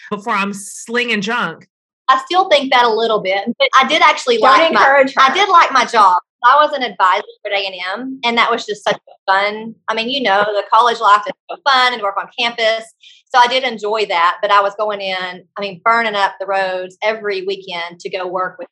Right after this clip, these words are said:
Speaker 2: them every weekend already for probably a year.
Speaker 3: Uh-huh.
Speaker 2: So basically the day I finished my master's,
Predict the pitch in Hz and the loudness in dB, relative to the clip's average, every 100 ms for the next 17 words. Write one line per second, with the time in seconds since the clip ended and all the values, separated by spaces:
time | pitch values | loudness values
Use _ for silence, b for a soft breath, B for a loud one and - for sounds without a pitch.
0 | - 294 254 214 208 208 208 196 190 190 | -4 -2 0 -2 -2 -4 -6 -6 -4 -2
1 | 208 196 185 254 277 220 - _ 202 170 | -2 -4 -4 -2 -2 -6 -10 _ -12 -10
2 | 165 170 _ _ _ 208 190 - _ - | -10 -12 _ _ _ -18 -16 -18 _ -2
3 | 233 - - 190 254 285 277 254 233 196 | -2 -2 -16 0 0 0 -4 -8 -6 -6
4 | 202 - 208 208 208 190 196 185 185 180 | -6 -2 0 2 2 0 -2 -6 -10 -8
5 | 175 165 170 - 165 165 165 - | -6 -4 -6 -10 -18 -16 -20 -20